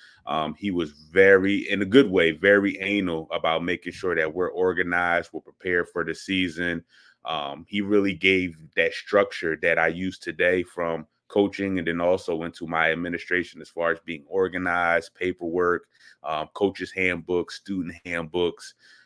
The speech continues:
um, just being detailed, keeping files on everything. Um, he was very, very good, um, from an administration standpoint, and he was also easy to talk to. Um,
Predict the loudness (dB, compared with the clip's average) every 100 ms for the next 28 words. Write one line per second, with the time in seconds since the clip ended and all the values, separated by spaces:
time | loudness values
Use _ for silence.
0 | _ -8 -8 -8 -14 -6 -6 -4 -2 -2
1 | -2 -4 -4 -2 2 4 6 4 2 -6
2 | -4 -4 -2 4 4 4 0 0 2 2
3 | -2 -2 -2 0 -4 -6 -10 -6 -2 -2
4 | -4 _ 4 10 12 10 4 4 4 2
5 | 0 2 4 2 _ -20 -8 -8 -4 -4
6 | -2 -2 -4 2 2 2 -4 -2 -2 -4
7 | -6 -2 0 2 0 0 2 6 4 4
8 | -2 0 -2 -4 -4 2 2 0 -10 -14
9 | _ _ -20 -20 _ -6 -6 -8